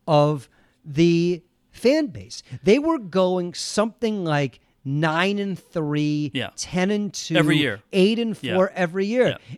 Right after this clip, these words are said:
Speaker 1: And the guy won him a national championship. They were relevant. And, you know, they, they were then seven and five, eight and four.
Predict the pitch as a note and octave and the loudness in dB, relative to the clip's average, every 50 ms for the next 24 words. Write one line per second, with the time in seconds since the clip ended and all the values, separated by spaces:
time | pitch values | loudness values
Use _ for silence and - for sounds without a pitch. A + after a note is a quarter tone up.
0 | _ - F3+ F3 F#3 - _ _ - A3+ C#3+ E3+ - - A#3+ G#3+ F3 D3 D#3+ A3 | _ -2 0 0 0 -2 _ _ -10 -2 -2 0 2 4 2 4 2 4 4 2
1 | C#4 D#4 D#4+ D#4 C#4 A#3+ A#3+ C4 B3+ - - - A#3+ A3+ - - E3+ D3 C#3+ - | 4 4 2 2 2 2 2 0 -2 -2 -4 -6 -8 -8 -4 -4 -4 -4 -4 -6
2 | C3 B2+ A#2 - - C#3+ F3+ F#3 _ - _ _ _ - F3 A3 C4+ C#4+ C#4+ C4 | -10 -12 -10 -6 -6 -6 -6 -6 _ -20 _ _ _ 4 4 4 4 4 0 0
3 | G#3 F3+ A3 B3 B3+ G#3+ D#3+ G#2 - A#2 B2 E3+ F3+ - _ _ _ _ - G#3 | 0 2 2 2 4 2 -2 -4 -4 -8 -8 -8 -10 -12 _ _ _ _ -4 -2
4 | F#3+ G3 F#3 D#3 _ _ - - D#4+ D#4+ C4 C4+ A#3 - _ _ - F3 D#3 A#3 | 0 0 0 -2 _ _ -10 -2 2 4 4 4 4 0 _ _ -8 2 4 4
5 | B3 G3 G3 F#3 D#3 G3+ A3+ A#3+ A#3+ A#3+ G3+ F3 A#3+ B3+ C4 C4+ B3+ A#3 - - | 4 4 0 -2 2 2 4 4 2 0 0 4 4 4 4 4 0 -2 -6 -4
6 | - E3+ G3 G3+ B3+ B3+ B3 - - A3 A3 A3+ A3+ A3+ - - D#3 F3 F#3 A#3+ | 0 0 2 2 2 0 0 0 0 0 2 2 0 0 -4 -4 -2 0 0 0
7 | G#3+ B3 A#3 - - A3+ A3 A3 A3+ A3+ A#3 A#3 G#3+ | 0 -4 -8 -6 -2 0 2 4 4 4 4 2 0